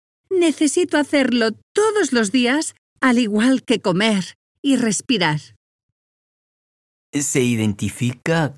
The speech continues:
Speaker 2: con algún género literario?
Speaker 1: Pues la verdad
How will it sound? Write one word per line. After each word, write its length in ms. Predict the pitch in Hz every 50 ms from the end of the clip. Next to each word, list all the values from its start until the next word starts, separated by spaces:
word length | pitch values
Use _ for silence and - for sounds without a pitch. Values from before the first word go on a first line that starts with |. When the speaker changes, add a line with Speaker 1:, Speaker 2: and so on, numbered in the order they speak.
| _ _
Speaker 2:
con 460 | - 117 107 104 98 92 92 95 - -
algún 440 | 113 107 98 95 92 101 117 120 113
género 640 | 107 - - - 107 110 117 123 123 123 117 113 110
literario? 760 | 104 107 101 - 98 92 92 101 127 160 180 208 208 - _ _ _ _ _ _ _ _ _ _ _ _ _ _ _ _ _ _ _
Speaker 1:
Pues 640 | - 339 294 269 254 247 233 220 165 240 254 - -
la 340 | 247 254 247 240 247 240 226
verdad 440 | 208 208 202 196 220 262 285 339